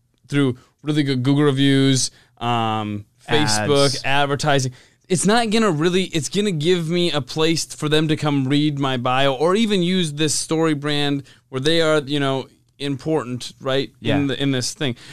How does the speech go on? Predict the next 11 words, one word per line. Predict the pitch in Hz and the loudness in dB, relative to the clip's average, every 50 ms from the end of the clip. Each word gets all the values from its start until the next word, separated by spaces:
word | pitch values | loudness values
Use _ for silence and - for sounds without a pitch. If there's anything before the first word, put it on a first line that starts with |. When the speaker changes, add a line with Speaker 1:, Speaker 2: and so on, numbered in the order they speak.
| 117 - | -14 -6
Speaker 1:
But | - 185 180 - | -4 -4 -2 0
overall, | 190 226 220 220 202 180 185 208 220 208 | 0 0 2 4 4 4 4 4 2 2
like, | 175 147 135 127 - - - | 2 0 0 -2 -6 -10 -6
I | 135 165 180 | -2 -2 -2
have | 170 180 180 180 170 - | 0 0 0 -2 -2 -4
to | - - 175 156 | -4 -2 -2 0
do | 135 147 156 156 | 0 0 0 2
the | 143 139 | 0 0
work | 123 127 135 135 131 127 - - - - _ _ _ _ _ _ | 0 2 2 2 2 0 -4 -10 -20 -20 _ _ _ _ _ _
to | - - 151 147 | -6 -2 0 0
market, | 143 139 135 135 135 127 - 131 117 - - - | 2 2 2 0 0 -2 -2 -4 -4 -4 -8 -16